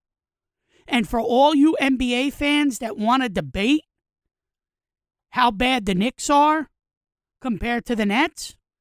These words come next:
I get that. But the one thing I can tell you, the Knicks own the city of New York. The Knicks own the metro area.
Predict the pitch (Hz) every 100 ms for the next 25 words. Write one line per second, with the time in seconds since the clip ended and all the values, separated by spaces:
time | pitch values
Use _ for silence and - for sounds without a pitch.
0 | _ _ _ 285 247 233 240 - 175 143
1 | - _ _ _ _ 220 - 196 233 262
2 | 254 254 254 - 240 - 254 226 180 156
3 | - _ _ _ _ _ _ 208 202 262
4 | - - - _ _ - 240 196 170 147
5 | - 226 180 147 165 151 170 127 - _
6 | _ _ _ _ _ _ _ _ _ 220
7 | 247 262 - - - 247 220 180 147 131
8 | _ _ _ _ _ _ _ _ - 202
9 | 202 - 220 175 180 175 135 120